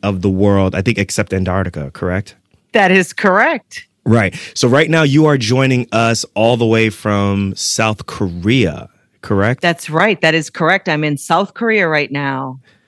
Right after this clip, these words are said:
Speaker 1: It is six thirty-six in the morning for me right now on, I'm gonna give the date too, 'cause I, I'm sure the date must, must be different too. So it is
Speaker 2: <laughs>
Speaker 1: six thirty-six August, uh, August twenty-second. What is the date and time where you are at?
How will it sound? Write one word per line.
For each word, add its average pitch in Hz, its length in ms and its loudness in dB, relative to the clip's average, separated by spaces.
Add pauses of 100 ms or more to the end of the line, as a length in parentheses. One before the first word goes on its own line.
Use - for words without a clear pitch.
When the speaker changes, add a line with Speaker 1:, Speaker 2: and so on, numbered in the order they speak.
(220)
Speaker 1:
It 127 100 4
is 123 240 2
six - 300 -2
thirty-six 131 560 0
in 120 60 0
the 110 80 2
morning 110 260 0
for 104 100 -8
me 110 160 0
right 104 200 0
now 98 480 -2 (100)
on, 107 560 -2
I'm 113 120 -2
gonna 139 140 2
give 120 120 0
the 104 80 0
date 104 300 2
too, 104 180 -2
'cause 101 100 -6
I, 104 60 -2
I'm 101 180 -6
sure 113 240 -2
the 104 60 -2
date 98 240 -4
must, 98 260 -6
must 98 160 -8
be 98 100 -6
different 95 360 -4
too. 101 160 -4
So - 180 0
it 117 160 2
is 120 260 4 (160)
Speaker 2:
<laughs> 254 120 -18
Speaker 1:
six - 240 -2
thirty-six 139 720 0 (100)
August, 120 800 0 (400)
uh, 104 640 -2
August 120 460 0
twenty-second. 107 720 -2
What 117 280 0
is 120 140 -2
the 110 80 0
date 113 320 0
and 101 140 -2
time 110 260 -6
where 101 100 0
you 107 220 4
are 92 180 2
at? 98 360 -2